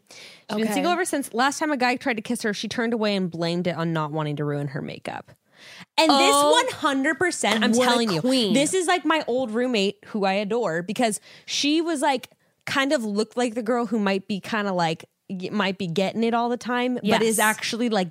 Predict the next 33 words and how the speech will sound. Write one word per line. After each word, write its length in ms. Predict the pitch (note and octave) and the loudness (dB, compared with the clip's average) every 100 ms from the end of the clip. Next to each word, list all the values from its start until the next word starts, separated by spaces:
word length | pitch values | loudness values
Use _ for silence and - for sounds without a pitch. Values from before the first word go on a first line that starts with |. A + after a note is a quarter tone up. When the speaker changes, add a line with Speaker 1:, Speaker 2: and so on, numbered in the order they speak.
| - | -4
Speaker 1:
the 120 | G#3 - | -4 -2
opposite, 540 | F#3+ F#3+ - - D#3+ A#2+ | -4 -4 -6 -6 -6 -6
where 200 | E3+ G3+ | -6 -6
she 340 | - A#3 A#3 | -4 -4 0
Speaker 2:
Yes. 140 | G3+ F3+ | 2 2
Speaker 1:
is, 60 | |
like, 200 | G3 F3+ - - - - | 2 0 -2 -10 -12 -8
very 560 | D#3+ G3+ G#3+ C4 D4+ | -2 0 2 2 0
picky, 640 | - D#4 - C4 B3+ B3 A#3+ - _ _ E3 E3+ - | 0 -4 -2 -4 -2 -2 -6 -16 _ _ -18 -12 -2
dates 340 | G#3+ A3 - | 0 0 -2
in 100 | C4 | 0
a 60 | G#3 | 0
blue 280 | E3+ F#3 G#3 | 0 0 2
Speaker 2:
Single 300 | D#4 D#4+ E4 | 2 2 2
for 220 | E4+ D#4+ | 2 2
three 100 | D#4 | 2
Speaker 1:
moon. 320 | D#4 D4+ D#4 - _ _ _ _ | 0 0 -2 -6 _ _ _ _
Speaker 2:
Any 280 | D4 F4 A#4+ | -2 -2 0
woman 360 | D#4 G3+ G3+ A3 | -2 -2 -2 -2
who 100 | G#3 | -4
turns 400 | - G#3 G#3+ G#3+ | -6 -6 -4 -2
away 400 | G#3 F3+ G3+ - - | -2 -2 -4 -8 -6
and 160 | G#3+ | -4
says, 260 | - G#3 F#3+ - - | -2 -4 -4 -12 -8
"You're 140 | G3+ | -4
gonna 140 | G3+ F#3+ | -2 -2
mess 280 | E3+ D#3 | -4 -6
up 80 | G3+ | -8
my," 100 | G3 - - | -8 -8 -2
I 100 | G#3+ | -2
worship 440 | E3 D#3+ - - | -2 -8 -8 -10
her. 180 | F3+ G#3+ _ - | -14 -14 _ -6
Speaker 1:
Yeah. 140 | D#3+ | -6